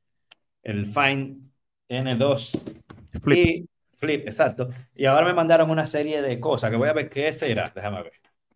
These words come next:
Speaker 1: Son tres cajitas.
Speaker 2: Unboxing en vivo, señores, esto yo, nadie lo ha visto, eh, vamos
Speaker 1: Vamos,
Speaker 2: a ver.
Speaker 1: vamos a comenzar por, mira, dice aquí.
Speaker 2: Vamos a ver
Speaker 1: Ese,
Speaker 2: cuál es la
Speaker 1: de que
Speaker 2: mía.
Speaker 1: Oppo Ambassador,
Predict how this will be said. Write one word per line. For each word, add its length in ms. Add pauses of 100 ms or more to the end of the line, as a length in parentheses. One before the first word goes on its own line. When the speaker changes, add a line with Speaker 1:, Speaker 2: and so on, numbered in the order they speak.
(300)
Speaker 1:
Son 280
tres 260
cajitas. 220
Speaker 2:
Unboxing 500
en 160
vivo, 300
señores, 760
esto 200
yo, 140
nadie 340
lo 100
ha 60
visto, 320
eh, 60
vamos 220
Speaker 1:
Vamos, 0
Speaker 2:
a 120
ver. 20
Speaker 1:
vamos 180
a 20
comenzar 480
por, 800 (1400)
mira, 360
dice 260
aquí. 300 (640)
Speaker 2:
Vamos 120
a 40
ver 40
Speaker 1:
Ese, 40
Speaker 2:
cuál 120
es 60
la 60
Speaker 1:
de 60
que 220
Speaker 2:
mía. 80 (640)
Speaker 1:
Oppo 540
Ambassador, 1040